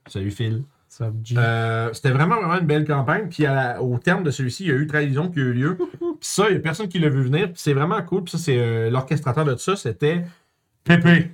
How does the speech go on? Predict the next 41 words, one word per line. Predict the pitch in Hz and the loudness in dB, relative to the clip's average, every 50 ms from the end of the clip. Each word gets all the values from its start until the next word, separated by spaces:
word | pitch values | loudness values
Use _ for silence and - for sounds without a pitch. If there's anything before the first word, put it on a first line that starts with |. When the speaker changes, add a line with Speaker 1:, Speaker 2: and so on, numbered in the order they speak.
| - - | -8 -12
Speaker 2:
Of | 127 - | -12 -8
course. | - 147 135 123 123 - - - - - _ _ _ _ - - | -4 -2 -2 -2 -2 -6 -10 -16 -20 -20 _ _ _ _ -6 -2
Speaker 1:
Fa-, | 131 127 120 117 104 | 0 2 2 2 0
fameux | - 143 147 160 185 185 | 2 2 4 4 4 4
Pépé, | 180 180 156 139 156 170 185 185 175 151 | 4 2 2 2 4 4 4 4 4 4
euh, | 131 - | 2 2
Speaker 2:
Une | - | 2
fameuse | - - 180 175 165 175 170 - | 2 4 4 4 4 4 2 0
Pépé. | - 160 139 - 139 139 127 117 - _ _ | 0 0 0 4 4 4 4 2 -2 _ _
Speaker 1:
Pe-, | 196 214 208 | 2 2 2
Pépé, | - - 160 151 147 147 175 175 175 170 | 2 2 2 2 2 4 4 4 4 4
Pépé | 170 160 156 160 190 190 | 2 0 0 2 2 2
de | 160 143 | 2 0
Coup | 127 147 156 | -2 -2 -4
Critique, | 156 - - 170 175 170 | -6 -4 -2 -2 0 0
qu'on | 143 127 | 0 0
salue | - 120 113 135 139 | 0 0 0 0 0
également. | 131 120 120 117 113 117 123 123 139 | 0 2 0 0 0 0 0 0 0
Euh, | 143 139 123 110 104 101 90 87 95 113 - _ _ _ _ _ - | -2 -2 -2 -2 -4 -4 -4 -4 -6 -8 -10 _ _ _ _ _ -6
vraiment, | 104 113 120 123 127 | -2 0 2 2 2
vraiment | 123 120 127 | 2 4 4
Speaker 2:
Pas | 143 127 | 4 4
Speaker 1:
des, | 123 117 | 2 2
Speaker 2:
moi. | 131 139 139 135 135 - - | 2 2 0 0 -2 -4 -4
Speaker 1:
vraiment | 117 117 131 143 143 | -2 0 2 4 4
des | 139 131 117 | 4 2 2
cools. | - 139 143 156 170 156 135 | 0 2 2 2 4 2 2
Euh, | 123 120 120 120 | 2 2 2 2
ouais, | 123 139 151 147 | 2 2 2 2
Speaker 2:
Yeah. | 135 165 165 | 2 0 0
Speaker 1:
pas | 165 | 0
moi. | 170 170 170 170 160 147 147 - - _ _ _ _ _ | 2 2 4 4 2 0 -2 -6 -12 _ _ _ _ _
Puis | - 127 131 131 | 0 2 2 4
la, | 135 139 | 4 4
la | 143 156 156 | 4 4 4
victime | 160 185 175 170 - 240 247 | 2 2 0 0 -2 0 2
de | 214 170 | 2 2
cette | 170 151 | 2 2
trahison-là, | 143 160 156 147 147 147 156 160 156 | 2 2 2 4 4 4 2 2 0
c'était | - 151 123 | 0 0 0
Guillaume. | 123 131 135 165 180 | 0 0 0 0 -2